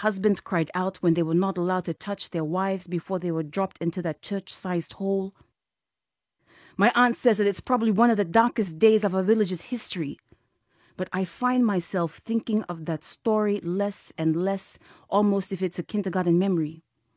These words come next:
Only in the twenty-first century can the memory of a mass grave be turned into something so mundane.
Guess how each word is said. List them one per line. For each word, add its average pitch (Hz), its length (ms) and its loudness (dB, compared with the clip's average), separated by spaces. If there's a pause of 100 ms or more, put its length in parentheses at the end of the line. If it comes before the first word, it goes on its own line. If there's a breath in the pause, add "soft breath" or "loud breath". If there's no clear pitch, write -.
(1300 soft breath)
Only 240 280 6
in 226 40 2
the 214 80 2
twenty-first 208 520 0
century 208 360 0
can 190 140 0
the 185 80 2
memory 220 540 2
of 180 100 -4
a 180 80 0
mass 196 340 2
grave 175 440 0
be 175 100 -2
turned 190 260 -2
into 175 160 -4
something 175 440 0
so 196 240 -2
mundane. 170 600 0